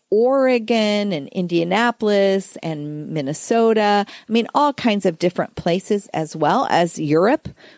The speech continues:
We did them in, uh, several different countries in Europe.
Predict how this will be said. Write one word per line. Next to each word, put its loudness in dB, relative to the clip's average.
We -6
did 0
them -2
in, -6
uh, -6
several 0
different -6
countries -2
in -2
Europe. 0